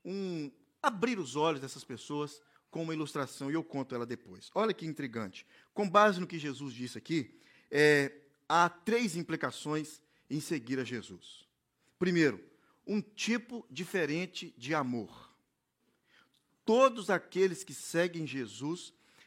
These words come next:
precisam, é, demonstrar um tipo diferente de amor.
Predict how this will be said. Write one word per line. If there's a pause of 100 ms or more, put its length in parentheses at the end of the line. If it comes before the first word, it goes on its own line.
(140)
precisam, (680)
é, (380)
demonstrar
um
tipo
diferente
de
amor.